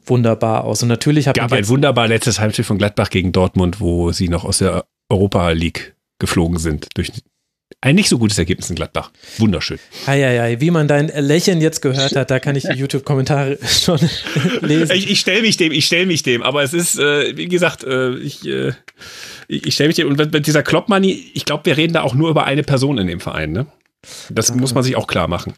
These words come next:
Speaker 2: Also ich glaube, alle anderen wissen schon, dass es keinen zweiten Klopp gibt. Äh, Kollege Watzke vielleicht, äh, hat da noch Lernbedarf.
Speaker 1: Na gut,
Speaker 2: Ist aber auch
Speaker 1: manche
Speaker 2: kein
Speaker 1: lernen
Speaker 2: Geheimnis,
Speaker 1: ja auch
Speaker 2: oder?
Speaker 1: auf die harte Tour. Nein, ist kein Geheimnis. <laughs> Ist,
Speaker 2: <laughs>
Speaker 1: aber, aber, aber, aber es ist erstaunlich, weil von außen wirkt das manchmal so ein bisschen einfach, solche Erklärungsmuster.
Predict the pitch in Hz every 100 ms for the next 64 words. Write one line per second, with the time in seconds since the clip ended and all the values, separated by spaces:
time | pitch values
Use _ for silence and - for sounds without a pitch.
0 | _ 101 101 - 123 123 131 127 139 151
1 | 131 147 135 - 160 113 98 - 95 95
2 | 110 117 - 104 - 131 - - - -
3 | - - - 113 110 - 120 120 117 -
4 | - 85 87 82 78 - - 82 78 -
5 | - - - 85 78 - - 92 85 85
6 | 85 80 - - - _ - - - -
7 | - - - - - - _ 151 160 185
8 | - 135 - 165 123 - - 104 87 90
9 | 110 135 123 110 123 123 117 123 143 143
10 | 139 - 123 113 117 113 113 - - 220
11 | 127 - 180 170 - 170 185 196 202 196
12 | 196 208 202 - 190 226 - 151 156 151
13 | 151 - 151 156 175 185 160 185 - 156
14 | 156 165 139 131 127 127 127 160 - 185
15 | 165 151 151 - 156 165 - 170 - 175